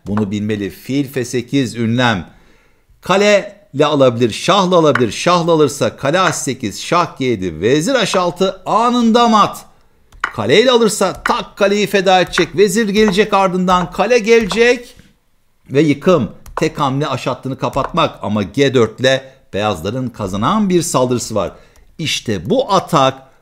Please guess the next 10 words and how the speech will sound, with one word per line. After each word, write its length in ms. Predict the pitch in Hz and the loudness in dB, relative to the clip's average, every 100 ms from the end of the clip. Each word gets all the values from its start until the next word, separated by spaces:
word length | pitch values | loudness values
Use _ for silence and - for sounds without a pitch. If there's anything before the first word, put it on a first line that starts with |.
| _ | _
bu 260 | 95 131 170 | -2 2 2
kadar 600 | 170 147 117 143 170 - | 2 0 2 2 0 0
tehlikeli. 680 | 147 135 127 139 127 120 - - - - | -2 0 -2 0 2 0 -2 -16 -20 -4
Alsa 500 | 147 185 - 240 233 | 0 2 0 -2 -2
piyonu 360 | 214 190 165 143 | 0 0 -2 -4
bir 180 | 262 | -4
türlü, 680 | - 214 190 220 233 226 214 214 - _ - | 0 0 2 2 4 4 4 0 -20 _ -2
almasa 960 | 190 196 180 170 156 175 170 170 92 | 2 2 2 0 0 0 2 2 0
bir 180 | 104 143 | 0 0
türlü 340 | 147 131 110 | 2 0 0